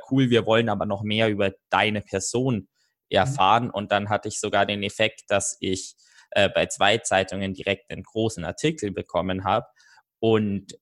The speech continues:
Speaker 1: <clears throat> die, die nicht reagiert ha-, also ich hatte auch einige, die einfach nicht reagiert haben, auf die kann ich auch jetzt einfach noch mal zugehen, nicht unbedingt per Mail. Ich meine, das ist ja lokal, da kann ich einfach hingehen,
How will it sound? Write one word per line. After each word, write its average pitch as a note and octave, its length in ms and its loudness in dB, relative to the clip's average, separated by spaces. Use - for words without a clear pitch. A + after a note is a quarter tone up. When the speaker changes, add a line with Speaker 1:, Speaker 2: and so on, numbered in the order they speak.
Speaker 1:
<clears throat> - 160 -20
die, - 960 -4
die A2+ 200 -4
nicht C#3 360 0
reagiert C#3+ 640 2
ha-, A2 220 -6
also G2 260 0
ich - 200 -8
hatte A2 200 0
auch - 140 -8
einige, B2 400 -2
die - 120 -8
einfach - 260 -6
nicht G#2+ 200 -12
reagiert A#2+ 480 -2
haben, C3 300 -4
auf - 320 2
die C#3+ 180 -2
kann G#2 240 -2
ich G2+ 160 -8
auch - 140 -8
jetzt B2 400 0
einfach - 320 -6
noch G2+ 160 -6
mal F2 140 -8
zugehen, C#3 720 -2
nicht B2 240 0
unbedingt G#2 360 -4
per - 180 -8
Mail. C3+ 240 2
Ich - 160 -8
meine, F#2 140 -2
das F#2 160 -4
ist - 120 -6
ja E2 120 -2
lokal, G2+ 500 2
da G2+ 120 -2
kann G#2+ 200 -2
ich F#2+ 160 -6
einfach - 300 -8
hingehen, D3 520 -2